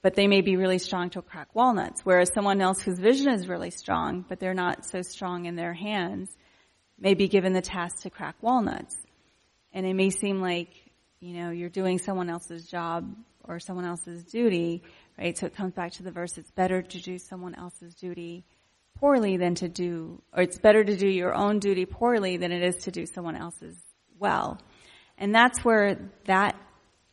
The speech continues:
um, that balance comes in. So we have to see, like, what is actually going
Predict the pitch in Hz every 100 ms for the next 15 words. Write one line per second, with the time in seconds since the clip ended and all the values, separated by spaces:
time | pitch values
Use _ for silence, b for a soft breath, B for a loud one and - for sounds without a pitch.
0 | - 185 170 190 - - _ _ _ _
1 | _ _ _ - - 190 175 170 202 247
2 | 220 151 - - 160 165 82 73 - -
3 | b b b _ - 196 208 220 220 208
4 | - 233 190 185 190 226 262 240 214 214
5 | - 208 190 180